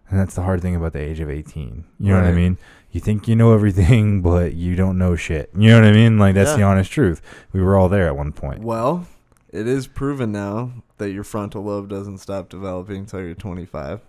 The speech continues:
Speaker 1: Right.
Speaker 2: That means your brain's not fully developed
Speaker 1: <laughs> Exactly.
Speaker 2: until you're twenty-five.
Speaker 1: That's why <laughs> when you're, when you're in your teens and, and even in your early twenties, you think you're invincible.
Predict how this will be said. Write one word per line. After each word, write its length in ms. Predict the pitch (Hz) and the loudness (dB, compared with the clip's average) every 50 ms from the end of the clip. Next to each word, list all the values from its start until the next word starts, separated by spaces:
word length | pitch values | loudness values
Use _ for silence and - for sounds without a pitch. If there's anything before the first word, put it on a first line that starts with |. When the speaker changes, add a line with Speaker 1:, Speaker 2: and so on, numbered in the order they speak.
| - 104 | -6 -2
Speaker 1:
Right. 320 | 92 85 78 65 55 - _ _ _ _ _ _ - | 0 0 0 -2 -4 -10 _ _ _ _ _ _ -10
Speaker 2:
That 100 | 98 98 | -8 -8
means 200 | 101 104 101 101 98 - - 95 | -6 -6 -4 -4 -4 -6 -6 -8
your 120 | 104 107 | -8 -8
brain's 500 | - - 120 120 127 131 135 131 117 104 | -6 0 0 0 0 0 -4 -4 -6 -6
not 180 | 113 104 104 98 | -8 -8 -8 -10
fully 220 | 107 104 101 101 | -10 -10 -10 -10
developed 560 | 95 101 95 95 90 90 95 98 104 - - _ _ | -12 -12 -12 -12 -12 -10 -10 -12 -12 -14 -18 _ _
Speaker 1:
<laughs> 100 | - - | -14 -10
Exactly. 480 | 87 85 78 82 85 80 76 - - 104 | -8 -6 -2 -2 -2 -2 -2 -4 -6 -8
Speaker 2:
until 220 | 98 - 107 98 | -8 -6 -6 -8
you're 100 | 101 101 | -8 -8
twenty-five. 380 | 95 - 104 101 101 101 117 117 | -8 -8 -8 -8 -8 -8 -6 -6
Speaker 1:
That's 140 | 98 87 - | -6 -6 -4
why 320 | 95 92 98 90 90 78 85 | -2 0 2 2 2 2 0
<laughs> 80 | 85 | 0
when 240 | 87 107 104 95 92 | 0 -2 -2 0 0
you're, 280 | 87 82 80 101 90 - - - - - _ - | -2 -2 -2 -2 -4 -6 -10 -18 -20 -20 _ -6
when 180 | - 101 95 95 | -2 -2 0 2
you're 120 | 92 92 | 2 2
in 140 | 92 95 95 | 2 2 0
your 120 | 87 85 | 0 -2
teens 600 | 82 - - 107 98 98 95 95 92 92 85 80 | -4 -4 -4 -2 0 0 0 0 0 -2 -4 -4
and, 180 | 85 87 87 87 | -4 -6 -6 -6
and 220 | - 95 95 90 | -6 -6 -4 -4
even 220 | 90 90 87 90 90 | -4 -4 -4 -4 -4
in 160 | 90 87 87 | -2 -4 -4
your 140 | 87 85 73 | -4 -4 -4
early 200 | 85 85 85 85 | -6 -6 -6 -8
twenties, 480 | - - - 92 87 85 82 80 80 | -8 -8 -6 -4 -4 -4 -4 -4 -6
you 80 | 85 82 | -8 -8
think 200 | 80 90 85 80 | -6 -8 -8 -6
you're 100 | 82 80 | -6 -6
invincible. 760 | 80 80 80 80 78 76 80 76 76 73 73 73 76 - | -6 -4 -6 -6 -6 -8 -8 -8 -6 -6 -6 -8 -8 -12